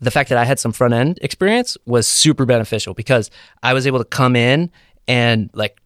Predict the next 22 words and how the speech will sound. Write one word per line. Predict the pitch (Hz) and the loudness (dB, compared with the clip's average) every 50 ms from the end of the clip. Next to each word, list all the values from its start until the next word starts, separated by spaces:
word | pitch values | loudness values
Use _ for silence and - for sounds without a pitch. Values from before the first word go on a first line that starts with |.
| _ - | _ -6
design | - 123 110 120 117 123 | -6 -2 0 0 0 0
some | - - | 0 -2
stuff | 156 - 190 175 | 0 0 0 2
and | 151 131 131 | 2 2 4
then | 139 139 135 123 | 4 4 2 0
just | 101 - 120 - - | -2 -4 -4 -4 -4
develop | 120 104 113 117 131 110 - - | -4 0 2 2 2 2 0 -4
it, | - - _ _ _ - - - - | -18 -20 _ _ _ -20 -18 -6 0
which, | 127 131 123 123 - - _ _ _ _ _ _ _ _ _ - 113 95 - | 2 2 2 2 -2 -8 _ _ _ _ _ _ _ _ _ -14 -14 -12 -6
like, | - 110 104 95 - _ _ - | -2 -2 -2 -2 -4 _ _ -8
helped | - - - 143 139 - | -4 0 2 2 2 2
that | - 139 110 - | 2 0 0 2
process | 139 127 123 - 135 107 110 107 | 0 0 0 0 -4 -6 -6 -8
of, | - 117 | -8 -6
like, | 107 104 113 104 95 _ _ _ - | -4 -4 -4 -4 -4 _ _ _ -12
selling | - - - - - 123 113 113 120 123 127 127 123 123 123 123 120 120 120 110 | -8 -6 -4 0 2 2 4 4 4 4 4 4 4 4 4 2 2 0 -2 -2
digital | 92 - 131 123 113 127 127 123 | -4 -4 -2 -2 0 0 0 -2
experiences | 120 - - 160 170 170 160 147 - 160 156 143 147 | -2 -2 -2 0 0 0 0 0 -2 -4 -4 -2 -4
and | 147 | -4
all | 143 | -4
that | 143 143 | -6 -4
stuff, | - - 165 156 | -2 -2 -2 -2